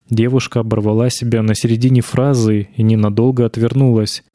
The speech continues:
Ей не хотелось, чтобы кто-нибудь заметил невольные слезы, неожиданно выступившие у нее на глазах. Наступило неловкое молчание.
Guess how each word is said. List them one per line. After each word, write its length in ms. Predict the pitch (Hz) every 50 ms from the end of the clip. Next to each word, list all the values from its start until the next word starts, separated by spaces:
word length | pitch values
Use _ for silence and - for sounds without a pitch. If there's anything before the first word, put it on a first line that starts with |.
| _ _
Ей 140 | - 117 110
не 120 | 107 113 110
хотелось, 500 | - - 113 - - 143 143 139 123 -
чтобы 340 | - - _ 113 117 113
кто-нибудь 480 | - - - 143 151 156 143 131 123 110
заметил 500 | 107 110 104 107 113 123 123 - - 110
невольные 560 | 107 107 110 104 107 110 110 107 110 113 113
слезы, 520 | 104 - - 117 117 127 131 120 113 113 107
неожиданно 680 | 107 104 104 101 98 - 113 110 113 110 110 110 107
выступившие 800 | 101 104 110 113 - - 120 - 117 107 - - - - 107
у 20 | 104
нее 300 | 104 107 107 104 107 104
на 100 | 107 107
глазах. 640 | 107 107 110 110 107 104 107 104 101 98 - - _ _ _ _ _ _ _ _ _
Наступило 600 | 117 110 104 - - - 120 _ 131 127 127 123
неловкое 520 | 120 117 117 117 123 120 - - 127 120
молчание. 840 | 113 110 113 113 - - - 120 113 107 107 107 107 107 107 110